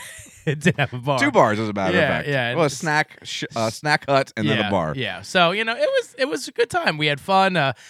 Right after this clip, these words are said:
Speaker 1: met the guys, got my picture taken with Enzo and
Speaker 2: Yeah.
Speaker 1: Bully and, uh, Dave. And
Speaker 2: And when he says gets his picture taken, this is something I didn't realize. I knew they'd be there, like, selling autographs and selling memorabilia. That's the one thing I was disappointed in, the lack of memorabilia stuff.
Speaker 1: Yeah.
Speaker 2: 'Cause that would have been fun just to look at. There was only four or five stands
Speaker 1: Yeah.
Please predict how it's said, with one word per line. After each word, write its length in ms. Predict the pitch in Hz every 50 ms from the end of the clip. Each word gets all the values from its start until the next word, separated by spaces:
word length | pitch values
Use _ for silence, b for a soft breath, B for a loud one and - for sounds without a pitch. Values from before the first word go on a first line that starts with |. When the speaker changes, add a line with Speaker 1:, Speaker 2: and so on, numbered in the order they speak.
| B B B B B
Speaker 1:
met 180 | 135 143 135 -
the 80 | 131
guys, 440 | 117 117 160 160 165 160 160 160 147
got 140 | 135 139 113
my 80 | 110 110
picture 280 | - 160 160 151 151
taken 560 | 131 - 160 151 147 139 - 151 143 143 143
with 160 | 131 117 110 104
Enzo 540 | 127 135 139 135 120 135 131 123 123 120 113
and 100 | 110 107
Speaker 2:
Yeah. 140 | 113 - 120
Speaker 1:
Bully 320 | 117 120 123 123 123 123
and, 260 | 113 107 110 110 110 104
uh, 280 | 98 95 92 90 101
Dave. 420 | 107 123 135 135 143 170 180 151 127
And 100 | 107 139
Speaker 2:
And 140 | 135 131
when 120 | 135 139 135
he 80 | 139 139
says 260 | - - 196 190 165
gets 220 | 147 156 156 143 -
his 140 | 135 123 -
picture 340 | - 202 185 - - 135
taken, 420 | 113 - 110 95 92 - 104 101 113
this 200 | 135 170 - -
is 100 | 156 139
something 340 | - 135 123 113 - 113 107
I 120 | 104 101
didn't 180 | 95 98 98 95
realize. 400 | 107 131 135 110 95 90 95 -
I 120 | - 117 123
knew 340 | 131 135 147 175 196 214 220
they'd 220 | 185 165 156 123
be 180 | 113 139 143 139
there, 380 | 123 123 120 113 110 110 107
like, 200 | 87 95 101 -
selling 340 | - - 123 110 104 98 - -
autographs 840 | 107 110 117 117 113 107 95 107 110 107 101 98 101 98 98 - -
and 100 | 92 -
selling 320 | - 110 107 104 98 98
memorabilia. 680 | 98 98 107 110 104 101 95 87 98 98 98 98 98 98
That's 200 | 120 151 190 -
the 60 | - 214
one 160 | 190 170 156
thing 140 | 147 143 127
I 100 | 120 120
was 100 | 120 117
disappointed 480 | - 104 98 87 - - 95 85 82 78
in, 160 | 78 76 80
the 220 | 82 90 90 92 90
lack 360 | 92 98 113 113 120 120 -
of 180 | 110 92 87
memorabilia 760 | 92 95 98 101 98 92 87 82 78 95 95 92 90 85 82
stuff. 260 | - - 92 82 -
Speaker 1:
Yeah. 320 | 139 123 117 107 107 117 120
Speaker 2:
'Cause 160 | - 151 143
that 100 | 160 180
would 100 | 196 190
have 40 | 165
been 100 | 151 135
fun 220 | - 143 135 120 117
just 160 | 117 113 -
to 40 | 107
look 240 | 98 98 101 95 -
at. 220 | 90 85 85 87 92
There 100 | 117 117
was 120 | 113 135
only 160 | 143 143 117
four 340 | - - - 135 127 123 117
or 40 | 107
five 440 | - - 113 104 98 95 92 85 -
stands 640 | - - - 113 110 110 98 85 78 76 78 78 143
Speaker 1:
Yeah. 280 | 135 120 113 104 98